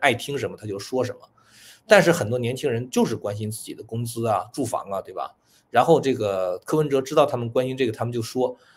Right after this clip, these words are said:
而且大家知道，在这个抖音上也好，就是一个一分钟的视频，你是没有办法给他一个非常详细的、逻辑严谨的，呃，提出很多证据的这样一种论述，你只能告诉他一个结论啊，给他贴一个标签儿什么之类的，就只能这样，这样做。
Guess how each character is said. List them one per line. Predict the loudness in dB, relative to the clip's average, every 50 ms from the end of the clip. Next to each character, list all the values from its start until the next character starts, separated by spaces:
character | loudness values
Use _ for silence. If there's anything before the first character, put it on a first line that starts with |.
| _ _
而 | 4 4 6
且 | 6 6
大 | 6 6
家 | 6
知 | 6 6 4
道， | 2 2
在 | 2 2 0
这 | 0 2
个 | 0 -2
抖 | -2 -4 -6
音 | -6 -4 -4
上 | -2 -2 -2 -2
也 | -4 -6
好， | -6 -8 -10 -10 -8
就 | -8 -6
是 | -6 -6 -6
一 | -6 -4
个 | -2 -2
一 | 0 0 -2
分 | -2 -2 -2
钟 | -2 -2 -4
的 | -4 -4
视 | -6 -6 -10
频， | -12 -14 -18 -16
你 | -12 -10
是 | -8 -8 -6 -4
没 | -2 -2
有 | -2 -2
办 | 0 0 -2 -2 -2
法 | -4 -6 -8 -12 _ _ _ _ _ -8
给 | -6 -6 -4
他 | -4 -2 -2
一 | -2 -2 -4
个 | -6 -6
非 | -4 -2 -2 0
常 | 0 -2 -4 -4
详 | -4 -6 -6 -6 -6 -8
细 | -8 -6 -6 -6
的、 | -6 -6 -8
逻 | -8 -6 -6 -6
辑 | -4 -4 -6 -4
严 | -4 -4 -4 -6 -6
谨 | -6 -8 -8 -8
的， | -10 -14 -16 -16 _ _ _ _ _ _
呃， | -12 -12 -12
提 | -10 -10 -10 -4
出 | -2 -2 -2
很 | -4 -4
多 | -6 -6 -6
证 | -2 0 0 0 0
据 | -2 -4
的 | -6 -6
这 | -4 -4
样 | -2 -2 -4
一 | -6
种 | -10 -12 -8
论 | -4 -4 -4
述， | -4 -6 -8 -10 -10 _ _ _ _ _ -8 -2
你 | -2 0
只 | 0 0 -4
能 | -4 2
告 | 6 8
诉 | 8 8
他 | 6
一 | 2 0
个 | -2 -4
结 | -6 -6 -6
论 | -4 -4 -4 -6 -6
啊， | -10 -10
给 | -10 -8
他 | -6 -6
贴 | -6 -4 -2 -2 -2
一 |
个 | -2 0
标 | 0 0 0
签 | 2 4 4
儿 | 4 2
什 | 2
么 | -4 -10
之 | -12 -10
类 | -8 -6 -6
的， | -6
就 | -4 -6 -6
只 | -6 -6 -12
能 | -12 -6 0
这 | 2 2
样， | 2 2
这 | 0 0 0
样 | 0 -2
做。 | -4 -6 -8 -10